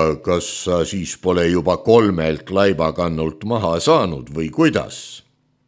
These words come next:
Kahelt astusin õigesti välja ega jätnud Päramissadamat saatuse hooleks ja kolmanda puhul,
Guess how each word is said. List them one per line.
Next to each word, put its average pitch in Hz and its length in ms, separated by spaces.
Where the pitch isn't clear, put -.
Kahelt 196 760
astusin 151 760
õigesti 123 600
välja 110 520
ega 107 240
jätnud 98 640
Päramissadamat 98 1200
saatuse 82 680
hooleks 82 600
ja 80 120
kolmanda 202 640
puhul, 135 460